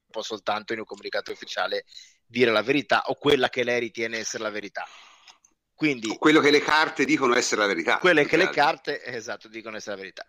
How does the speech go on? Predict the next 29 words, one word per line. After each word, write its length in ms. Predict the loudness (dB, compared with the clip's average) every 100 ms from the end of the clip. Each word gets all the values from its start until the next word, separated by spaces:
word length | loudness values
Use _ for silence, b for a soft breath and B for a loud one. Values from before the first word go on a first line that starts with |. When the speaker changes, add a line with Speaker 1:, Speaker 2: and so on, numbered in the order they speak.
| 2
Speaker 1:
Poi 280 | 4 4
da 140 | 4 2
lì, 460 | 4 2 0 _ -10
eh, 520 | -6 -4 -4 -4 -4
ovviamente 440 | -6 -6 -8 -10
le 100 | -12
fregature 920 | -10 -6 -6 -4 -6 -6 -10 -14 -16 -8
capitano, 640 | -8 -6 -2 0 2 0
le 100 | -4
sole 960 | -8 -4 -4 -4 -8 -10 -12 -12 -14 -16
se 220 | -12 -10 -10
le 80 |
prendono 340 | -12 -12 -8 -8
tutti. 420 | -8 -10 -6 -6 B B B B
Se 500 | -2 4 4 4 _
quel 220 | -4 -4 -2
contratto 800 | -4 2 4 2 -2 -10 -10 -10
è 240 | -6 -4
una 240 | -4 -4 -6
sola 540 | 0 2 2 0 -4
e 600 | -8 -12 -12 -12 -12 -14
si 160 | -14 -10
dovrà 260 | -6 -4 -4
andare 200 | -2 -6
a 20 |
litigare, 680 | -6 -6 -4 -2 0 -2 -6
eh, 540 | -16 -14 -14 -14 -16 -16
la 100 | -16
Juve 420 | -14 -2 -2 -2